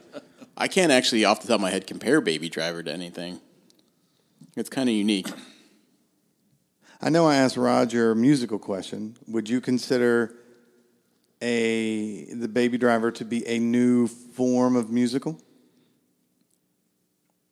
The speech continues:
Speaker 1: I mean, I'm thinking about it, 'cause, uh, the music plays such a big role in the movie. It's, it's ongoing for the most part. I mean, ninety percent of the movie has music playing.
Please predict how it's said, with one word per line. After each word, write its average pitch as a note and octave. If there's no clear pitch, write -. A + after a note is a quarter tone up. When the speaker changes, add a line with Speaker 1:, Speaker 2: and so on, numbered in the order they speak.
Speaker 1:
I -
mean, C#3+
I'm C#3
thinking D3
about E2
it, F2+
'cause, A2
uh, -
the -
music D3
plays A2+
such A#2
a -
big F2+
role G2
in F2
the E2
movie. F2
It's, -
it's -
ongoing A2+
for -
the F2
most G2
part. D#2
I E2
mean, F2+
ninety G2+
percent A#2+
of A#2
the A#2
movie A2+
has A#2+
music A#2
playing. B2